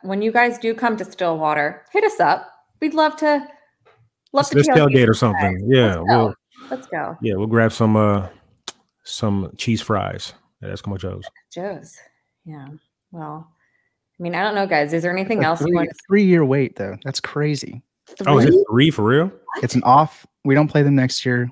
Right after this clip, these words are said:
Speaker 3: We go back to Orlando the following year. And then finally, they come to Boone Pickens. So.
Speaker 1: Well,
Speaker 2: Oh, well,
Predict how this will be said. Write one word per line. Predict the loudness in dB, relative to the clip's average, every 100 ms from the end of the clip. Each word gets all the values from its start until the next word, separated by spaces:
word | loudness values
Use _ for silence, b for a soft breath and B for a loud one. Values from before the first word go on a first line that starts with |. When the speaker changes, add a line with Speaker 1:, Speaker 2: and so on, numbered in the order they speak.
| -8
Speaker 3:
We | -2
go | 0 0
back | 2 0 0 -4
to | 0 2 0 -4 _
Orlando | -2 0 2 2 0 -2 -4 -8 _ _ -14
the | 0
following | 2 2 0 -2
year. | -4 -6 -10 _ _ _ _ _ -4
And | -2
then | 0 -2 -8 _ _ _ _ _ _ _ _
finally, | -2 0 -2 -8 -14 _ _ _ _ _
they | -8
come | -6 -4
to |
Boone | -6 -8
Pickens. | -10 -12 -14 -16 -18
So. | -14 -14 -16 _ _ _ -12
Speaker 1:
Well, | -10 -10
Speaker 2:
Oh, | -12
well, | -14